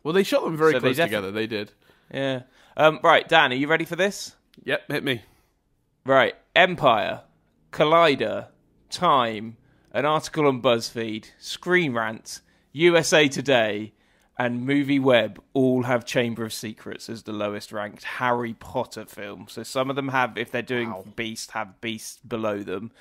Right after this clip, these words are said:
Speaker 2: But in terms of the Harry Potter films, all
Speaker 1: Wow.
Speaker 2: of those articles have Chamber of Secrets last.
Speaker 1: They are all wrong. Because I'm
Speaker 2: Yeah.
Speaker 1: also fairly confident as we go into this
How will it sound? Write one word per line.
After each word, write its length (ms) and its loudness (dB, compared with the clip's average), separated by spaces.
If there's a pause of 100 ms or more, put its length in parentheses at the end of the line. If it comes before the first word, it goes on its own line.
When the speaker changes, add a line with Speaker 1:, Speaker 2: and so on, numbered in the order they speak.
(300)
Speaker 2:
But 120 -4
in 80 -4
terms 300 2
of 100 -4
the 80 0
Harry 340 0
Potter 340 -8
films, 440 -10
all 80 -16
Speaker 1:
Wow. 280 -2
Speaker 2:
of 120 -6
those 260 -6
articles 760 -12 (380)
have 460 -6 (180)
Chamber 360 -8
of 100 -12
Secrets 440 -14
last. 460 -10 (200)
Speaker 1:
They 120 -16
are 220 -10
all 420 -6 (180)
wrong. 600 -14 (300)
Because 240 -4
I'm 200 4
Speaker 2:
Yeah. 220 6
Speaker 1:
also 260 -2
fairly 460 -4
confident 500 -10
as 160 -12
we 100 -6
go 160 -4
into 240 -6
this 440 -16